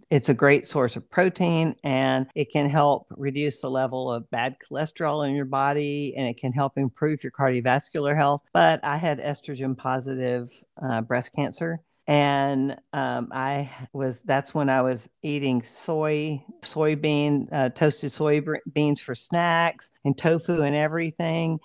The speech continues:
And because there's a lot of plant estrogens, and I, you know, they've never proved a relation between the two, but I just generally don't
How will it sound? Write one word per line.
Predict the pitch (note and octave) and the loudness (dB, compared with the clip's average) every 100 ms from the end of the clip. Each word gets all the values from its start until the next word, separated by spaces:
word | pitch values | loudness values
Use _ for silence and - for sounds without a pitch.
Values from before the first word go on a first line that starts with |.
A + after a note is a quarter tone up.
| - | 0
And | D#3 D3+ | 2 2
because | C#3 - D3+ C#3+ | 0 0 0 0
there's | C3+ | -2
a | C#3+ | 0
lot | D3 C#3+ | 2 2
of | C#3 | 0
plant | D3 C#3 - | -4 -4 -4
estrogens, | B2+ - - C#3 D3 C#3+ - | -8 -8 -8 -4 -2 -2 -2
and | D#3+ D3+ | -2 2
I, | D3 D3+ - | 2 0 -2
you | D#3+ | -2
know, | D3+ | 0
they've | C#3+ D3 C3 | 2 0 0
never | C#3+ D3 F#3 F3 - | 0 2 0 -2 -6
proved | - - F#3 E3+ E3 C#3 | -20 -6 0 0 0 -2
a | D3 | -4
relation | C3+ B2+ C3 B2+ - D3 C#3+ D3 C#3 - - | -2 -2 -2 -4 -2 0 2 0 -2 -8 -14
between | - - C#3+ | -8 0 2
the | D#3 | 2
two, | D#3+ - E3+ F3 F3 - | 0 2 2 2 0 0
but | D3 - | 0 2
I | C#3 D3 | 4 4
just | C#3 D#3 B2+ - | 4 0 0 0
generally | C#3+ C#3+ C#3 C#3 | 2 4 4 2
don't | A#2+ C3 C3+ C3+ - - | 2 2 2 0 -6 -14